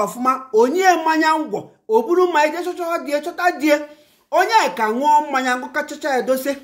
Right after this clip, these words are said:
wee sị ka m jụọ gị, kedu ife kpatara na ndị be anyị, ọ kachasị ndị anụnwa na-ejighọ? Maka na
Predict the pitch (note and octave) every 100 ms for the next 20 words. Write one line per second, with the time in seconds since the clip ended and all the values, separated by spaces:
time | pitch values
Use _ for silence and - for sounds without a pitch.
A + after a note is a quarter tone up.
0 | - F3+ B3 - A3 G3+ G3 A#3 G#3+ F#3+
1 | - - _ _ F4+ F#4+ G#4+ G#4+ G#4+ F4
2 | F4+ F4+ D4 C4+ D4 C4 D#4 C4+ C4 C4
3 | E4+ F#4 D4 B3 B3 D4 D#4 C4 C4 C4
4 | A#3+ A#3+ A#3 - D3 C#3 - _ _ _
5 | _ _ _ F3+ G3 B3+